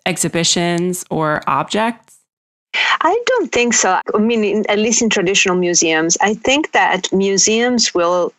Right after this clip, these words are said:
Speaker 2: still be, I mean, the museums that already exist will still be destinations. They will still be physical. And then there will be new museums that might have more of a digital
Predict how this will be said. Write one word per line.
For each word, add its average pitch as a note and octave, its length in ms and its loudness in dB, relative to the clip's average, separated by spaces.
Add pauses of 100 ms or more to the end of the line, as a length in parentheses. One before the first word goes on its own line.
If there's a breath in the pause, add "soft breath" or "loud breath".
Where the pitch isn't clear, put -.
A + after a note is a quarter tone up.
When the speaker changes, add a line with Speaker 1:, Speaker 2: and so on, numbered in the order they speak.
(380)
Speaker 2:
still C4+ 420 2
be, F3+ 360 0
I C#3 40 -2
mean, F3+ 160 0
the F3 80 0
museums G3 380 0
that F#3+ 100 -2
already F3 240 0
exist G#3+ 400 0
will E3+ 140 0
still - 340 2
be A3+ 140 -2
destinations. F3 760 0
They C#3 120 0
will D3+ 140 -2
still - 380 2
be - 120 0
physical. G#3 640 0 (520 loud breath)
And G3 240 2
then D4+ 200 0
there G#3+ 120 0
will F3+ 180 -2
be F#3 280 0
new F3 480 0
museums F#3 580 0
that D3 160 -2
might D#3+ 200 2
have E3 200 0
more D#3+ 220 2
of D3 100 0
a D3 60 -2
digital D#3 680 0